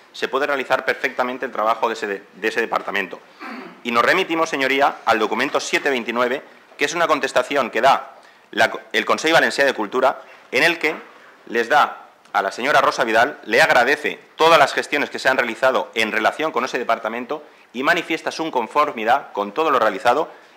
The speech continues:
y su creencia de que no está en peligro el patrimonio audiovisual valenciano. Por cierto,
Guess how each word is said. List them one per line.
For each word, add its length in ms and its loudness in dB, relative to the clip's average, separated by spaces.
y 300 -4
su 280 -2
creencia 640 0
de 160 -6
que 140 -4
no 160 0
está 420 0
en 180 -4
peligro 560 2
el 160 -4
patrimonio 720 0
audiovisual 760 2
valenciano. 540 -6
Por 140 -2
cierto, 340 0